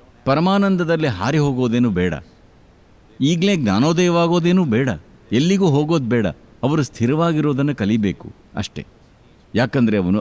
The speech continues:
ಅರಿವಿನಿಂದ ಜಗತ್ತನ್ನು ನಡುಗಿಸೋ ಯೋಧರನ್ನ ಸಿದ್ಧ ಮಾಡ್ತಿದ್ದಾನೆ. ಅದಕ್ಕೆ ಅವರಿಗೆ ಹಳದಿ ಬಟ್ಟೆ ತೊಡೋದಿಕ್ಕೆ ಹೇಳ್ದ. ನಂತರ ಅವರು ಅವನು ಅರ್ಹತ ಅಂತ ಕರೆಯೋ ಸ್ಥಿತಿಯನ್ನ ಪಡೆದಾಗ, ಬೌದ್ಧ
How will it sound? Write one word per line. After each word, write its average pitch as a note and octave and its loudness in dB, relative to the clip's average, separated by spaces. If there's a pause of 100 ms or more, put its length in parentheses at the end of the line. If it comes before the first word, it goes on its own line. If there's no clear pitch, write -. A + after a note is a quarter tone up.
(120)
ಅರಿವಿನಿಂದ C#3+ 0
ಜಗತ್ತನ್ನು B2+ 0
ನಡುಗಿಸೋ A#2+ 2
ಯೋಧರನ್ನ C#3+ 2
ಸಿದ್ಧ G#2 -2
ಮಾಡ್ತಿದ್ದಾನೆ. D#2 -2 (540)
ಅದಕ್ಕೆ B2 -2
ಅವರಿಗೆ G2+ -2
ಹಳದಿ F#2 -2
ಬಟ್ಟೆ G#2 -2
ತೊಡೋದಿಕ್ಕೆ D#2+ -6
ಹೇಳ್ದ. C2 -10 (2250)
ನಂತರ E3+ 2 (600)
ಅವರು D3 0 (420)
ಅವನು A#2+ 2
ಅರ್ಹತ C#3 0
ಅಂತ A2+ 0
ಕರೆಯೋ G#2 0
ಸ್ಥಿತಿಯನ್ನ G#2 -2
ಪಡೆದಾಗ, E2+ -2 (2250)
ಬೌದ್ಧ E3+ 2